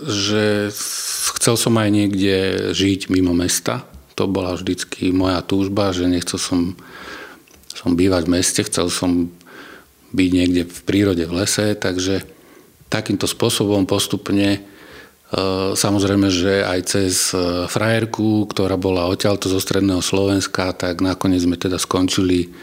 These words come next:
v Banskej Štiavnici, kde som robil najprv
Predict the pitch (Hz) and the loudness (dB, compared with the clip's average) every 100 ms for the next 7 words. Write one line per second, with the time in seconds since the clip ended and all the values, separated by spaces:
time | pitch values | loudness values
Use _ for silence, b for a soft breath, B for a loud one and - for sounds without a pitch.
0 | B B B B - - 90 87 87 87 | B B B B -10 -6 -2 -2 -2 -2
1 | 90 90 90 - - - 101 104 104 98 | 0 0 0 -2 -2 0 2 4 4 2
2 | - 98 92 B B B _ - - - | 2 2 0 B B B _ -20 -20 -20
3 | _ - - 90 92 - 92 92 95 95 | _ -18 -4 0 2 2 2 2 2 2
4 | 90 90 87 - 87 87 87 | 2 2 0 0 0 0 -4